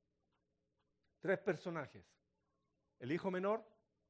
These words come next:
el hijo mayor y el padre. Cuando comienza la historia del hijo menor, quiero llevarte a pensar en esto. La petición que tiene este hijo menor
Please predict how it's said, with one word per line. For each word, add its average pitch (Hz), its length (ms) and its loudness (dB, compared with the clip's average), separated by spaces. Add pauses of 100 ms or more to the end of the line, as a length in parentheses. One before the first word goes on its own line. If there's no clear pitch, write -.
(640)
el 123 120 -2
hijo 185 200 0
mayor 190 420 0 (1000)
y 131 100 0
el 127 100 2
padre. 113 420 2 (1600)
Cuando 196 260 6
comienza 233 440 6
la 269 80 10
historia 226 500 6 (1900)
del 156 180 4
hijo 208 180 6
menor, 202 400 2 (1700)
quiero 190 440 6
llevarte 208 400 4
a 202 40 2
pensar 202 340 0
en 208 120 -2
esto. 131 320 -6 (840)
La 180 200 6
petición 196 600 4
que 240 100 0
tiene 233 280 2
este 214 220 4
hijo 208 280 0
menor 185 440 0